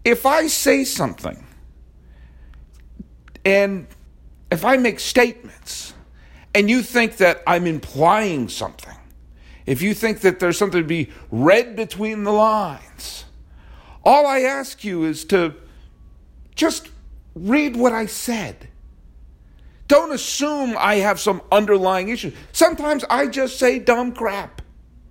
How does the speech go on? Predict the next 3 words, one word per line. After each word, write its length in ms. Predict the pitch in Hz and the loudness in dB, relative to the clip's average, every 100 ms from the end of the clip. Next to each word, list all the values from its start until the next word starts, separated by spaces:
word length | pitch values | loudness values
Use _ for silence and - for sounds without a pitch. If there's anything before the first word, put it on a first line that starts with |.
| - - - - - - - - - - | -20 -20 -20 -20 -20 -20 -20 -20 -20 -4
And 340 | 208 214 208 - - - - - | 0 2 0 -4 -18 -20 -12 -4
if 240 | 220 156 | -4 -2
you 520 | 180 214 254 247 - | -2 0 0 -2 -6